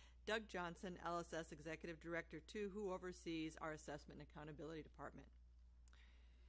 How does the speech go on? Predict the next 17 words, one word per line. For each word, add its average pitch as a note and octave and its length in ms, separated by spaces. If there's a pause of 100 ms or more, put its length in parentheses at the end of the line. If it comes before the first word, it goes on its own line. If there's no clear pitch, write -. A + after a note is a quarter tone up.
(720)
Our G3 120
L G#3 160
cap C4+ 320
goals F3 440
align E3+ 420
and E3 100
support F3 640
our E3 140 (120)
Poway F3+ 440 (200)
mission F3+ 380
of C#3 180
college E3+ 440
and E3 100
career F3 280
readiness D3+ 500
for E3 120
all, D3 280